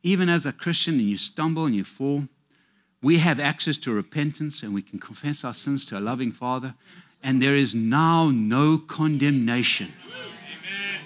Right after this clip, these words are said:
Romans eight one, it says, "So now there is no condemnation for those who belong in Christ.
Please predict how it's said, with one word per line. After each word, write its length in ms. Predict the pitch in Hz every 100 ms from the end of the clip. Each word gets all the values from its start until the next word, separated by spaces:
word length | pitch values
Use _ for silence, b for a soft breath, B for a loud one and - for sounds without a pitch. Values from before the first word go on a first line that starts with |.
| -
Romans 400 | 123 165 190 180
eight 260 | 165 156 151
one, 280 | 135 156 120
it 100 | -
says, 240 | - 147
"So 260 | - - 170
now 300 | 160 185 202
there 220 | 196 202
is 120 | 180
no 240 | 180 190 226
condemnation 1000 | - 185 139 110 131 - 127 120 -
for 120 | 107 120
those 220 | 120 120
who 80 | 123
belong 320 | 110 110 110
in 100 | 101
Christ. 680 | - 104 101 90 - -